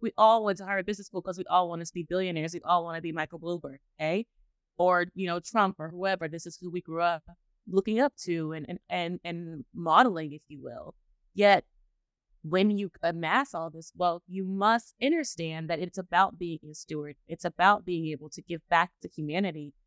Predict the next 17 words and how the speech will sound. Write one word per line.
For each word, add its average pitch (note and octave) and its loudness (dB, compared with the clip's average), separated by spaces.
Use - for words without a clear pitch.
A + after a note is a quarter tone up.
to E3 2
help F3+ 2
lift F3+ -8
consciousness F#3 -4
for - -12
other F3+ 2
people A3+ -6
so D#3 -10
they F3 -2
too C4+ -4
can G3 -6
enjoy D3+ -6
the E3 0
infinite G#3 0
abundance E3+ -2
that D3+ -4
God F3 -4